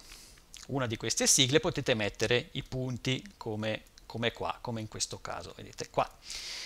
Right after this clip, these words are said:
Ecco, per uscire dal comando manuale, di visualizzazione di manuali, lo vedete scritto qui in basso, Q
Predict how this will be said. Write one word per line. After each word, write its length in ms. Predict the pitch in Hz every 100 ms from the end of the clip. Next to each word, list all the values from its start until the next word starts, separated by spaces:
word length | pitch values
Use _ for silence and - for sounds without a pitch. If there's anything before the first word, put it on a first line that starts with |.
| - - -
Ecco, 260 | 87 -
per 160 | - 156
uscire 680 | 160 - 190 170 135 107 - - -
dal 680 | 131 135 131 131 127 131 - -
comando 640 | - 139 135 165 202 143 131
manuale, 580 | 120 123 131 135 107 120
di 100 | 120
visualizzazione 560 | 131 127 135 123 147
di 60 | 110
manuali, 500 | 110 160 202 127 180
lo 120 | 147
vedete 360 | 120 117 135 135
scritto 500 | - 147 151 - 107
qui 140 | 135
in 120 | 170
basso, 540 | 143 110 - - 170 - - - - - - - - - - -
Q 400 | - 208 160 170